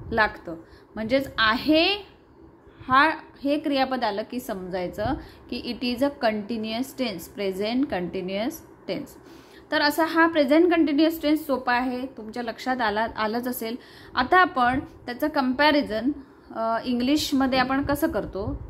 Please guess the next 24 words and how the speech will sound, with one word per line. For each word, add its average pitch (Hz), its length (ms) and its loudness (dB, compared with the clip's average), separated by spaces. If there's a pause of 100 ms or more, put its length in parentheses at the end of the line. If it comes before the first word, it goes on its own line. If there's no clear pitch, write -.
(200)
ते 240 140 -6
तुम्हाला 226 220 -4
मी 240 180 -4
थोडक्यात 214 400 -4
सांगते. 170 320 -6 (680)
आता 302 220 0
मी 302 300 2
म्हणजे 277 380 4 (120)
I, 208 120 0 (260)
I 254 360 2
am 302 80 2
studying, 185 580 -4 (320)
म्हणजे 208 220 -6
इथे 220 200 -4
बघा, 180 320 -2 (600)
this 240 240 -4
is 240 120 -2
a 269 60 2
helping 247 440 0
verb 220 240 0 (220)
and 240 100 -4
verb 226 320 4 (220)
plus 240 200 2 (220)
आयएनजी. 190 540 0